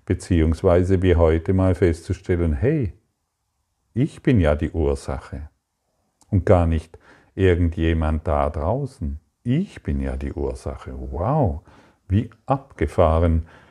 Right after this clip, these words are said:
Auch wenn du vielleicht noch etwas erschreckt darauf in diese Richtung schaust, aber das ist so interessant, das festzustellen, denn dann wird dein ganzer Konflikt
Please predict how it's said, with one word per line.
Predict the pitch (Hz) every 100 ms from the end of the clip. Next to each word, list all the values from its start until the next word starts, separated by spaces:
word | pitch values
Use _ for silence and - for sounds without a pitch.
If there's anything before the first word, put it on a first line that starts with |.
| _ _ _ _
Auch | 104 101 107
wenn | 98 95
du | 98
vielleicht | 95 90 90 90 87 98
noch | 85
etwas | 87 - 87
erschreckt | - 92 - 95 95 - - -
darauf | 90 87 90 87 82
in | 90 82
diese | 87 85 82
Richtung | 87 - 80 76
schaust, | - 82 135 143 -
aber | 85 87 82 - _ _ _
das | 95 87
ist | 95 - -
so | 98 117
interessant, | - 110 107 104 87 - 95 135 135
das | 85 -
festzustellen, | 107 117 - - 82 - 85 90 107 107 - - _ -
denn | 92 90
dann | 87 78 82 104 123
wird | 98 -
dein | 92 85
ganzer | 80 80 -
Konflikt | 92 107 98 - 87 98 - -